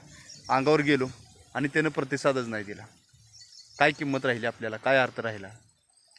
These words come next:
तर युद्ध न करताही युद्ध जिंकता येतं. सगळ्याच गोष्टी काय युद्धानं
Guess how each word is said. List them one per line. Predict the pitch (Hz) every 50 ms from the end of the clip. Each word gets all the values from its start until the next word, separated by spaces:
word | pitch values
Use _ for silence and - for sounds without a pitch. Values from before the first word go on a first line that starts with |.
| - _ _ _ _ _ _ _ - - _ _ -
तर | 170 165
युद्ध | 156 165 185 165 160 190
न | 190 196 202
करताही | 180 196 185 170 147 180 175 180 190 190
युद्ध | 180 170 151 143 165
जिंकता | 156 143 156 143 127 - 139 131
येतं. | 123 110 104 - 92 90 _ _ _ - - _ _ - _ _ - - _ _ - - - - -
सगळ्याच | 139 123 135 151 160 156 156
गोष्टी | 151 139 - - 170
काय | 165 156 151
युद्धानं | 143 127 127 139 139 151 170